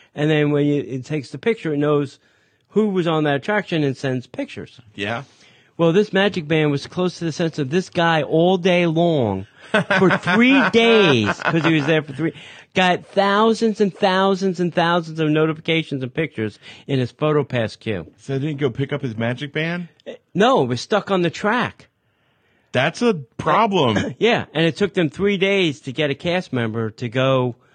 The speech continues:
Speaker 1: onto the track to get this magic band off.
Speaker 2: So they don't check the track every day? Is that what you're telling me?
Speaker 1: That's apparently the, what I'm saying.
Speaker 2: Holy crap.
Speaker 1: Yeah.
Speaker 2: Wow.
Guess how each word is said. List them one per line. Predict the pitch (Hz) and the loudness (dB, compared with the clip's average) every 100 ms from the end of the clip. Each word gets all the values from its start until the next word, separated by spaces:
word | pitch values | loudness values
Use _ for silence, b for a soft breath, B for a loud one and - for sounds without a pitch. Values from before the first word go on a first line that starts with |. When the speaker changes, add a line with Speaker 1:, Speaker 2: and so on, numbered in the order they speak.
| b - | b -2
Speaker 1:
onto | 147 156 151 | 0 0 -2
the | 131 | -6
track | 123 185 175 147 - - | -6 -2 -2 -2 -6 -14
to | 117 | -6
get | 147 135 | -4 -6
this | 123 - | -14 -6
magic | 143 156 104 | -4 -4 -6
band | 107 98 95 | -6 -6 -6
off. | 85 78 _ | -8 -10 _
Speaker 2:
So | - - 120 113 | -14 0 4 4
they | 107 107 | 4 0
don't | 98 117 120 - | 2 2 2 0
check | - 120 - | -2 -2 -2
the | 104 | -6
track | - 104 113 - | -2 0 0 0
every | 131 127 131 | 0 0 0
day? | 139 143 | 2 2
Is | 135 | 0
that | 113 90 | 0 -2
what | - | -4
you're | - | -4
telling | 113 113 131 | 0 2 2
me? | |
Speaker 1:
That's | 110 107 - - - _ | 2 -2 -8 -16 -18 _
apparently | - 110 113 113 107 107 | -10 -6 -2 -2 0 0
the, | 101 104 98 95 92 _ - | 0 0 0 -2 -8 _ -8
what | 104 95 | -6 -6
I'm | 87 | -6
saying. | 98 82 80 | -8 -8 -12
Speaker 2:
Holy | - 156 131 85 - | -8 -6 -4 -6 -10
crap. | - - 131 127 98 - | -16 -8 -4 -4 -6 -10
Speaker 1:
Yeah. | 92 82 82 _ _ _ _ _ | -12 -12 -16 _ _ _ _ _
Speaker 2:
Wow. | 107 95 92 90 | -12 -10 -10 -12